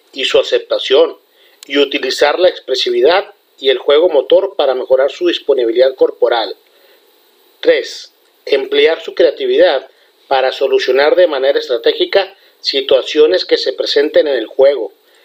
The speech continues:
establecer formas de interacción motriz y convivencia con los demás, y fomentar el respeto por las normas y reglas. Cuatro, asumir estilos de vida saludables por medio de la actividad física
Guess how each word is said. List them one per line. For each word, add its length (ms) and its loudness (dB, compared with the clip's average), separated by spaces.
establecer 920 2
formas 400 2
de 80 0
interacción 640 -2
motriz 580 0
y 160 -6
convivencia 640 0
con 180 2
los 140 -4
demás, 540 -4
y 140 -8
fomentar 560 0
el 80 4
respeto 680 0
por 180 2
las 140 -2
normas 580 0
y 120 2
reglas. 720 -2
Cuatro, 480 0
asumir 540 0
estilos 460 0
de 100 2
vida 240 2
saludables 720 0
por 200 2
medio 280 2
de 120 4
la 60 2
actividad 420 0
física 560 -4